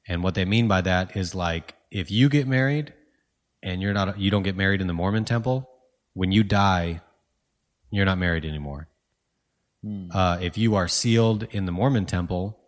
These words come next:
Speaker 1: like, when I marry my wife and we get sealed together, when we die, as long as we're both righteous and we go to heaven, we're gonna be married in heaven.
Speaker 2: Hmm.
Speaker 1: And so if you
Speaker 2: So
Speaker 1: can
Speaker 2: y'all don't do that till death do us part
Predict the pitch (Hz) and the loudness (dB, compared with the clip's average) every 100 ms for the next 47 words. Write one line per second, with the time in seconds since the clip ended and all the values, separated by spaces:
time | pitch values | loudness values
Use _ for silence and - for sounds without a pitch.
0 | _ 85 82 90 98 104 95 90 98 98 | _ -8 -6 -2 0 2 2 2 2 2
1 | 98 95 90 85 87 - 101 101 104 107 | 2 0 -4 -4 -4 -4 -2 0 0 0
2 | 113 117 - _ _ _ 90 92 92 95 | 0 -4 -8 _ _ _ -2 0 2 2
3 | 104 95 87 90 87 85 87 82 85 78 | 4 2 2 -2 -2 -2 -2 -2 -2 -2
4 | 82 - 87 87 85 87 - 85 82 78 | -2 -4 -4 -2 -2 -4 -2 -4 -4 -2
5 | 85 92 82 80 _ _ _ 98 92 87 | -2 -2 -4 -8 _ _ _ -2 0 0
6 | 85 87 85 78 78 82 78 76 73 _ | 0 0 -2 -4 -6 -6 -6 -10 -16 _
7 | 107 95 85 82 - _ - 90 80 107 | -10 -10 -10 -14 -18 _ -8 -4 -2 2
8 | 95 92 85 90 95 95 117 120 127 143 | 4 4 0 -4 -4 0 2 2 2 0
9 | 127 135 120 - 117 104 117 113 120 117 | -4 -4 -4 -4 -8 -6 -6 -6 -8 -8
10 | 110 - 117 123 | -8 -8 -8 -8